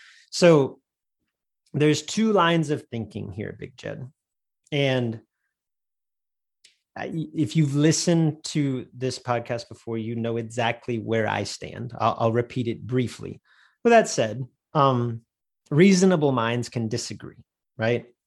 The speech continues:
The one stance that you could take here is, look,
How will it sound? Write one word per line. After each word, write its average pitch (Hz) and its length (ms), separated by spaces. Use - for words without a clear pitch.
The 156 180
one 170 320
stance - 680
that 123 120
you 123 120
could 123 220
take 107 260
here 104 280
is, 110 520
look, 131 380